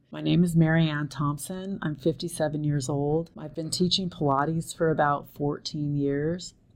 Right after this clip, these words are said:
I have never thought about it before. Uh, my answer, I think, is pretty silly.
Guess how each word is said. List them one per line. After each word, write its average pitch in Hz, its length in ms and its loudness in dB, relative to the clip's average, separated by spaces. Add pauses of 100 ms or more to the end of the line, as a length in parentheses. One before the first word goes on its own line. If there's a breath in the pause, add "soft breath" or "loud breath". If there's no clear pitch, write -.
(160)
I 170 80 2
have 175 120 4
never 175 280 6
thought 165 320 2
about 151 300 0
it 151 100 -6
before. 147 760 -4
Uh, 165 120 -6
my 160 160 -2
answer, 180 420 0
I 160 140 6
think, 165 260 -6
is 160 140 -8
pretty 151 280 -4
silly. 143 540 -6